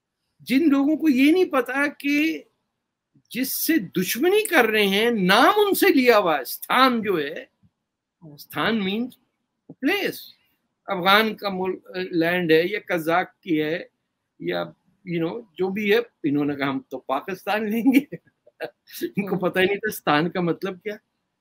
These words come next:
Speaker 1: सारी ये जो central Asian मुल्क हैं, इन्होंने संस्कृत के नाम रखे हुए और हैं, अ, एंटी हिंदू।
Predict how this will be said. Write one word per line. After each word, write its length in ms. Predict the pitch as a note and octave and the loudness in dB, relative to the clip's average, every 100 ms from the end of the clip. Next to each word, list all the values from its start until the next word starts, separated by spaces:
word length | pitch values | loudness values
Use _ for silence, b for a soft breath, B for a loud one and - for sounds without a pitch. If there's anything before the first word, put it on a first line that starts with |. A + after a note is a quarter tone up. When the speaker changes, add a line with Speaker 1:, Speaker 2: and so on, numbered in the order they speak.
| _ _ | _ _
Speaker 1:
सारी 640 | - C#4 G#4 A#4 G#4+ E4 | 2 4 6 4 4 4
ये 80 | C4+ | 4
जो 120 | B3+ | 4
central 380 | A#3+ B3 A#3+ B3+ | 0 0 0 0
Asian 300 | B3 A#3 B3 A3+ A3+ _ G#3+ | 0 0 -4 -6 -10 _ -10
मुल्क 240 | A3+ A3 | -10 -2
हैं, 160 | G#3+ B3 | 0 0
इन्होंने 300 | B3+ A#3 A#3 | 0 -2 -2
संस्कृत 480 | A3+ G#3 - B3+ - | -2 -6 -8 -10 -4
के 80 | A3+ | -2
नाम 240 | G#3 A3+ | 0 0
रखे 240 | A#3 - B3 | -2 -2 -2
हुए 240 | B3+ C4+ - _ _ _ _ | -2 -4 -6 _ _ _ _
और 180 | F#3 D#3+ F3+ | -2 -2 0
हैं, 340 | G3 F3 C3 _ _ _ _ _ _ | 0 0 -4 _ _ _ _ _ _
अ, 340 | B2+ A#2+ A#2 - _ _ _ _ _ - | -12 -10 -12 -20 _ _ _ _ _ 2
एंटी 460 | E3 D3 F#3 F3+ - | 2 2 -4 -8 -4
हिंदू। 280 | D#3+ F3 | -2 -2